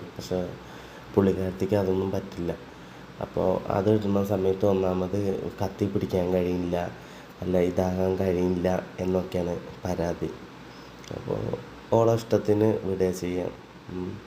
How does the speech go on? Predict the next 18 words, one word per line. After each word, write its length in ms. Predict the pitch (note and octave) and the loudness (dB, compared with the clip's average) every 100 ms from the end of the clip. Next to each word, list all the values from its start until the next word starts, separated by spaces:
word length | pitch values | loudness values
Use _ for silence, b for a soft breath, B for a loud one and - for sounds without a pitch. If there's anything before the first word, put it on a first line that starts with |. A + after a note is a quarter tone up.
| - B B B B B B - | -18 B B B B B B -6
ഇപ്പം 160 | - G2 | 0 4
അതാ 140 | G2 G2 G2 - - F2+ | 4 2 0 -4 -8 -8
അച്ഛന് 440 | - - G2 G#2 G#2+ | -6 0 4 6 6
അവിടെ 220 | G#2 G#2+ G#2 | 4 4 2
അടുക്കളയിൽ 500 | G2+ - G2 G2 G2 G#2 - - F#2+ | 0 -2 2 4 6 4 4 0 2
ദോശ 200 | F#2+ F2+ G2 | 2 0 0
ചുടുകയാണെന്നാണ് 640 | G#2+ G2 F#2+ F#2+ F#2+ F#2+ F#2+ | 0 4 4 4 2 0 0
പറഞ്ഞത്. 360 | F2+ E2 E2 - - - - F#2 | -2 -4 -6 -10 -14 -18 -14 -8
ഉം. 120 | G2 G2 G2 - B B B B | -6 -6 -10 -16 B B B B
അച്ഛന് 340 | G#2+ - G#2+ C3+ D#3+ - G#2 | -4 2 4 4 -2 2 2
ദോശ, 220 | F#2+ - - - - - | 2 0 -6 -6 -10 -6
അച്ഛൻ്റെ 420 | G#2+ G#2+ F#2+ G2 G2+ A2 | -6 0 0 0 0 0
ഇഷ്ടത്തിന് 440 | A2 - F#2+ F#2+ G#2+ A#2+ | 0 -2 2 2 2 2
ചമ്മന്തി, 500 | G2+ F#2 F2 E2+ F#2+ - - - - - | 2 4 2 0 -4 -6 -12 -16 -16 -10
അത് 100 | F#2 G#2 A2+ | -6 -4 -4
അച്ഛൻ്റെ 380 | A2 G2 G2+ A2 | -2 0 2 2
സെക്ഷൻ 360 | A2+ A2 - G2 G2 - - | 2 0 2 2 2 -2 -10
അച്ഛൻ 220 | F#2 - | -8 -2